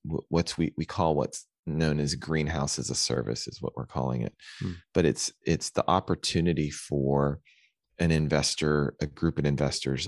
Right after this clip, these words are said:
Speaker 1: a fund, a supplier, a grower, even a retailer themselves, uh, to be able to own, uh, these greenhouses and, uh, integrate, vertically integrate the supply chain. So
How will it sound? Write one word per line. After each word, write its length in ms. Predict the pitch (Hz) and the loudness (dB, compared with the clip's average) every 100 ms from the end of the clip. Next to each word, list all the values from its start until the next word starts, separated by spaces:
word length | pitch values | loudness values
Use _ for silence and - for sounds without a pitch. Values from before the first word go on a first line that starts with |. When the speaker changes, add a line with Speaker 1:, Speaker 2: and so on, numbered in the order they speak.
| - | -6
Speaker 1:
a 40 | |
fund, 760 | - - - 71 69 69 67 - - - _ _ - | -8 -6 0 2 2 2 -2 -6 -14 -20 _ _ -8
a 60 | |
supplier, 720 | - - - - 69 69 67 | -4 -4 -4 -2 0 2 0
a 60 | 65 | -2
grower, 480 | 73 76 71 69 69 | -2 0 2 2 0
even 280 | 69 73 71 | -2 -2 -2
a 60 | 64 | 0
retailer 560 | 73 71 - 71 69 | -2 -2 -2 -2 -2
themselves, 680 | 65 65 - 73 67 65 - - - - - - | -2 -4 -2 0 0 0 -4 -10 -18 -20 -20 -4
uh, 120 | 67 - | -2 0
to 120 | - | -2
be 200 | 80 80 | 2 4
able 200 | 82 80 | 4 2
to 440 | - - 73 71 73 _ | -2 -2 0 0 -2 _
own, 500 | 73 78 90 95 98 - _ - - | 0 2 4 2 0 -6 _ -18 -6
uh, 260 | 73 67 - | -2 -2 -2
these 300 | - 80 73 | -2 -2 -2
greenhouses 960 | - 80 85 85 69 - - 67 71 - - | -2 0 2 0 -4 -4 -4 -4 -4 -6 -4
and, 300 | 71 65 - - - _ _ - | -4 -4 -8 -12 -20 _ _ -8
uh, 160 | 67 - _ _ - | -6 -8 _ _ -2
integrate, 680 | 90 87 78 76 71 - - | 2 2 2 2 0 -2 0
vertically 460 | 85 82 - 73 | 2 2 2 -2
integrate 520 | - 71 71 69 - | 0 -2 -2 -2 -4
the 120 | - - | -4 -4
supply 460 | - - 65 65 | -4 -4 -2 -2
chain. 340 | - - 60 76 | -4 -6 -8 -6
So 300 | - 76 | 0 0